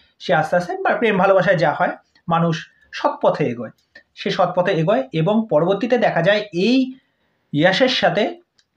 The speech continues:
এই যে আমাদের সায়ন্তনী, এর একটা ক্ল্যাশ হয় এবং তার পরিণতি কী হয়,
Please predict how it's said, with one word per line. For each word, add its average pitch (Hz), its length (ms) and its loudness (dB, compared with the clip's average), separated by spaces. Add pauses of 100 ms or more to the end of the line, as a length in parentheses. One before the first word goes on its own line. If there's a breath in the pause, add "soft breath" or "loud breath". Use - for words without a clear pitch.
(120)
এই 233 240 2
যে 226 80 2
আমাদের 170 220 2
সায়ন্তনী, 156 640 -4 (240)
এর 165 140 0
একটা 170 200 -2
ক্ল্যাশ 127 420 -4
হয় 110 120 -6 (180)
এবং 220 280 2
তার 196 200 0
পরিণতি 170 500 0
কী 139 100 -4
হয়, 123 180 -12